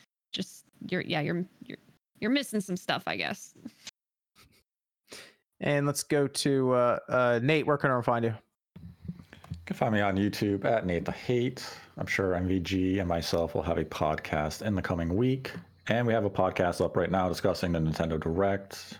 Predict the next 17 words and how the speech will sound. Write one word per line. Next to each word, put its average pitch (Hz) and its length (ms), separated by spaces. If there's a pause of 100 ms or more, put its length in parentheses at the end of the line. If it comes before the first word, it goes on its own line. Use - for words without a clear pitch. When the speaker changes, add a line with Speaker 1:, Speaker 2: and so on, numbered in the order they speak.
(100)
Speaker 3:
and 110 80
our 101 120
reactions 82 540
to 90 200
it. 90 140
And 107 200
if 98 100
you're 101 100
looking 101 400
for 101 320
a 104 300 (920)
blade 123 480
to 95 380
trim 104 320
your 104 120
nether 104 280
regions, 78 600